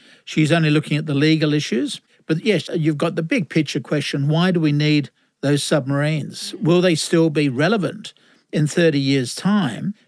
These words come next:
as the latest versions then come on board, so to speak? Will surveillance technology have improved so much that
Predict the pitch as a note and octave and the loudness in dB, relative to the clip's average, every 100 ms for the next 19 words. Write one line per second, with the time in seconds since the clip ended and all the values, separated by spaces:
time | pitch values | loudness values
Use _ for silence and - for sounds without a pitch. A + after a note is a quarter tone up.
0 | - D#3+ D3 - D3 D#3+ C#3 F3+ - D#3 | -4 -2 0 0 2 2 0 -4 -2 0
1 | D3+ C3+ C3+ B2 C#3+ C#3+ - - - D3 | 2 0 -2 -2 -2 -2 -8 -8 -2 0
2 | C#3 C3+ E3 F3 D#3 D3 B2 B2 C3 C3+ | 0 0 2 0 0 -4 -4 -6 -6 -6
3 | G#3+ _ _ - D#3+ D#3 D#3+ D#3+ D#3 _ | -8 _ _ -2 2 4 6 4 0 _
4 | - G3 - D3 E3 C4+ B3+ - D3+ C3+ | -16 -6 -2 0 0 0 -2 -4 -6 -4
5 | C#3+ C3+ A#2 B2+ C#3 C#3 B2+ D#3 C3+ B2+ | -2 -2 -4 -8 -4 -4 0 0 0 -2
6 | - C#3 C#3+ C#3 - - - _ _ _ | -2 0 -2 -4 -8 -12 -16 _ _ _
7 | - D#3+ | -4 -4